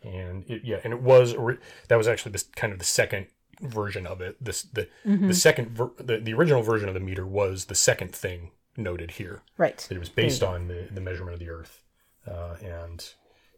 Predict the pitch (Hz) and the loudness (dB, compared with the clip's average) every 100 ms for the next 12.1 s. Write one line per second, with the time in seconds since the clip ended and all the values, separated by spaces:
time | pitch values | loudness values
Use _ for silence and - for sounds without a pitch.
0 | - 90 92 98 98 - 92 90 87 - | -6 -4 -2 -4 -4 -4 -2 -2 -6 -12
1 | _ - 104 92 110 95 - - 104 101 | _ -8 -6 -2 -2 0 -2 -2 -2 -2
2 | 98 95 92 98 107 113 107 98 90 92 | -4 -6 -6 -8 -2 2 2 2 -4 -4
3 | 90 - _ _ - _ _ _ - 85 | -4 -4 _ _ -20 _ _ _ -12 -10
4 | 87 98 92 98 - 120 107 104 98 95 | -8 -10 -8 -10 -4 -4 -2 -4 -4 -6
5 | 90 - _ _ - - 90 87 90 - | -8 -12 _ _ -20 -8 -4 -4 -4 -4
6 | 107 - - 98 - 113 95 92 95 98 | -4 -4 -6 -6 -6 -6 -6 -4 -4 -4
7 | 92 - - - _ _ _ _ _ - | -6 -8 -14 -18 _ _ _ _ _ -14
8 | 87 90 104 104 107 101 95 - 110 101 | -10 -2 -2 0 -2 -2 -6 -4 -4 -2
9 | 101 98 95 92 92 104 104 95 - 113 | -4 -6 -8 -8 -6 -8 -8 -12 -4 -2
10 | 104 101 95 95 95 - 104 104 92 - | -2 -2 -6 -6 -8 -4 -2 -2 -4 -10
11 | 87 117 104 - 101 98 - 104 98 98 | -2 0 0 0 -4 -4 -6 -6 -4 -4
12 | 92 | -6